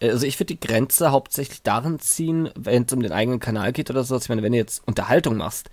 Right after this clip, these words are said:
ist es irgendwie ein bisschen was anderes. Aber wenn du dich in einem,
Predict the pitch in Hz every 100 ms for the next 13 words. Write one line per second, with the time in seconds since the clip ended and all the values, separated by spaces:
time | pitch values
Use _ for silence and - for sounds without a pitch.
0 | _ 123 139 143 - - _ - 143 139
1 | 123 120 117 101 - 98 85 67 - -
2 | 117 120 120 127 120 113 120 117 - -
3 | 120 113 110 107 113